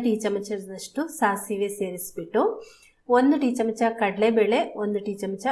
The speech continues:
ಉದ್ದಿನಬೇಳೆಯನ್ನು ಹಾಕ್ತಾ ಇದ್ದೀನಿ. ಆಮೇಲೆ ಸ್ವಲ್ಪ ಕರಿಬೇವು.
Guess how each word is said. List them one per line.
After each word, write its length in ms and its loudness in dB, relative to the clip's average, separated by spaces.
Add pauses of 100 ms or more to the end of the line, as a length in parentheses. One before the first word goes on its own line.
(120)
ಉದ್ದಿನಬೇಳೆಯನ್ನು 840 2
ಹಾಕ್ತಾ 420 -6
ಇದ್ದೀನಿ. 640 -2 (800)
ಆಮೇಲೆ 480 4
ಸ್ವಲ್ಪ 380 -2
ಕರಿಬೇವು. 960 -2